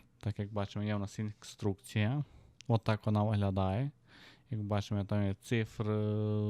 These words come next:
там туди-сюди якісь тумблірчика. Тросики бачимо якісь. Ага. Так.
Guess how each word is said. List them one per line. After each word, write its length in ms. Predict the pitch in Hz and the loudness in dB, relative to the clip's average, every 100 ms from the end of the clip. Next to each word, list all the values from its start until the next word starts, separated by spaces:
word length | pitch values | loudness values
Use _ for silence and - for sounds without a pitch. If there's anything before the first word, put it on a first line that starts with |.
| 104 107 107 - _ _ - | 2 0 -2 -6 _ _ -8
там 240 | 110 101 | -4 -4
туди-сюди 600 | 95 113 110 107 110 107 | -2 2 2 2 0 0
якісь 360 | 107 - 110 - | -2 -2 -6 -6
тумблірчика. 1040 | - 107 107 110 110 - 110 - 107 107 - _ _ _ _ _ _ _ _ _ - _ _ _ _ _ _ _ _ _ _ _ _ _ _ _ _ _ _ _ _ _ _ - - _ - | -2 0 2 2 2 -2 -2 2 0 0 -6 _ _ _ _ _ _ _ _ _ -20 _ _ _ _ _ _ _ _ _ _ _ _ _ _ _ _ _ _ _ _ _ _ -20 -20 _ -10
Тросики 540 | 113 110 107 110 - | -2 0 -2 -8 -6
бачимо 480 | 101 98 98 - 101 | -4 -2 -4 -4 -6
якісь. 420 | 95 101 101 107 _ | -4 -6 -10 -12 _
Ага. 840 | 131 151 120 107 101 101 98 98 107 - _ _ - - - - | 0 2 2 2 2 2 2 0 -4 -14 _ _ -20 -20 -20 -18
Так. 500 | - 104 92 - - | 0 2 2 -4 -18